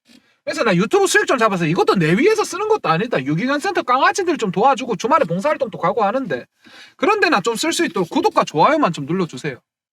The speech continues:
반도체 아저씨 솔직히 이야기해가지고 주식 잘합니다. 예, 잘하는 거 그냥 내가 뜬금없이 <clears throat> "내가 사실은 이걸 샀습니다." 이런 거 아니잖아. 옛날 영상 봐봐. 다 영상 찍는 종목들 다 매매하는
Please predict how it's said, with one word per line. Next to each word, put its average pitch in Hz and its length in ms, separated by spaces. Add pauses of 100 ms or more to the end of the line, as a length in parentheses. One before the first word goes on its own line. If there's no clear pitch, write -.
(340)
반도체 381 340
아저씨 285 260
솔직히 339 480
이야기해가지고 220 540
주식 247 260
잘합니다. 190 680 (680)
예, 392 160 (220)
잘하는 440 320
거 415 100
그냥 349 400 (240)
내가 339 200
뜬금없이 494 460 (240)
<clears throat> 262 220
"내가 254 280
사실은 453 480
이걸 302 240
샀습니다." 269 440
이런 247 180
거 - 60
아니잖아. 196 480 (260)
옛날 339 240
영상 285 220
봐봐. 220 220
다 - 200 (180)
영상 269 280
찍는 311 240
종목들 277 420 (260)
다 415 240
매매하는 330 420